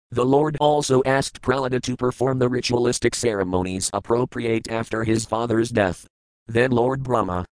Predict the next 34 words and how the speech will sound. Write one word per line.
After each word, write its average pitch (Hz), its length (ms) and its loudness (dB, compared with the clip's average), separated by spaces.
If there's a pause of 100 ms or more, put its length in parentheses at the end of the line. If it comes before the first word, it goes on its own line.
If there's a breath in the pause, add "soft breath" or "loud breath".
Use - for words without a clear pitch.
(100)
who 104 160 -2
was 104 200 2
also 127 400 2
present, 98 500 -2
offered 127 340 -4
many 113 240 0
prayers 123 420 0
to 113 120 -4
the 113 100 2
Lord, 92 380 2 (160)
expressing 117 640 -2
his 113 220 0
obligation 113 640 0
to 110 120 -4
the 113 120 2
Lord, 90 360 2 (180)
for 95 220 0
having 95 300 -2
offered 117 360 -2
benedictions 110 720 -2
to 110 140 -8
Prahlada 110 420 -2
Maharaja. 107 680 0 (400)
The 107 140 0
Lord 131 360 2
advised 117 480 -2
Lord 123 340 2
Brahma 117 300 0
not 113 240 2 (120)
to 101 120 2
offer 120 300 4
benedictions 113 720 -2
to 113 160 -2
Asuras, 95 500 -2